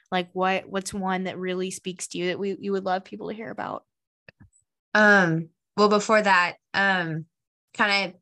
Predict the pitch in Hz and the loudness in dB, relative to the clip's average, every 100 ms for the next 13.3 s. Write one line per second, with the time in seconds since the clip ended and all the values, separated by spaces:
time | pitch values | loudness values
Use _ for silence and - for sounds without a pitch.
0 | - 202 202 196 180 190 185 170 185 180 | -4 0 2 2 2 0 -4 -6 -6 -6
1 | 175 165 214 170 170 160 170 160 160 - | -4 -6 -6 -4 -4 -2 0 0 -2 0
2 | 175 175 160 151 151 _ _ _ _ _ | 2 4 2 -2 -8 _ _ _ _ _
3 | _ _ - 190 - _ _ _ _ _ | _ _ 0 0 -2 _ _ _ _ _
4 | _ _ _ _ _ _ _ _ 208 208 | _ _ _ _ _ _ _ _ -8 -8
5 | - - 247 254 240 233 226 214 - 208 | -6 -2 0 2 0 0 -2 -2 0 0
6 | 196 190 - 180 180 151 156 - - - | 0 -2 -6 -2 0 0 -4 -10 -12 -8
7 | - 185 160 160 - _ - 196 185 180 | 0 2 2 -2 -12 _ -6 -4 -2 -2
8 | 175 185 - 185 180 175 160 151 151 _ | -2 -2 -6 -4 -2 -2 0 0 -4 _
9 | _ _ _ _ _ _ _ _ - 175 | _ _ _ _ _ _ _ _ -6 -4
10 | 160 156 151 - - 160 _ _ _ _ | -2 -6 -6 -8 -8 -14 _ _ _ _
11 | 175 190 185 202 208 208 202 196 190 190 | 2 4 6 4 4 2 2 2 0 2
12 | 180 175 185 180 170 165 180 165 - 160 | 2 2 2 4 4 4 0 0 0 0
13 | 160 156 - | 0 -2 -8